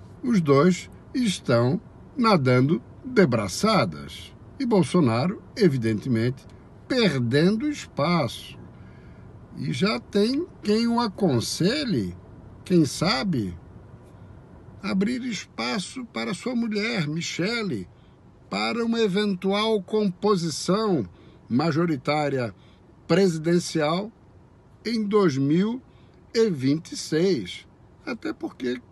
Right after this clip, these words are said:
quer queira, quer não, Bolsonaro acumulou desgaste. Michele Bolsonaro poderia ser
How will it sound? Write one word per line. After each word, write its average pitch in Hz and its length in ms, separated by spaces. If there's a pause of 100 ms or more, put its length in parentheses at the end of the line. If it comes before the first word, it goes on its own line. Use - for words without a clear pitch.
(140)
quer 151 240
queira, 123 360
quer 190 280
não, 185 260 (320)
Bolsonaro 175 720 (160)
acumulou 160 560 (400)
desgaste. 113 840 (1900)
Michele 208 500
Bolsonaro 175 840
poderia 240 520
ser 185 540